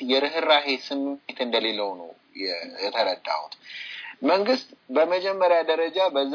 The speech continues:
መንገድ በስደት ለሚሄዱ ሰዎች መቀጣጫ ይሆናል ብሎ የመጀመሪያ የመክፈቻ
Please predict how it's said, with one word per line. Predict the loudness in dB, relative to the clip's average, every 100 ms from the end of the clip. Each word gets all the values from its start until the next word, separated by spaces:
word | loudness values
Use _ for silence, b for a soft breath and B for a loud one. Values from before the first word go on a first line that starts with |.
| 4
መንገድ | 2 -2 -4 -2
በስደት | -4 -6 -6 -6 -6
ለሚሄዱ | -6 -8 -8 -8 -10 -10
ሰዎች | -4 -2 -2 -4 -6 -6 -6 -6 -6 -10 _ _ _
መቀጣጫ | -2 -2 2 4 8 6 6 0
ይሆናል | -2 -4 -4 -4 -6
ብሎ | -8 -10 -6
የመጀመሪያ | 0 4 4 4 0 0 2 2
የመክፈቻ | 2 4 2 2 -4 -4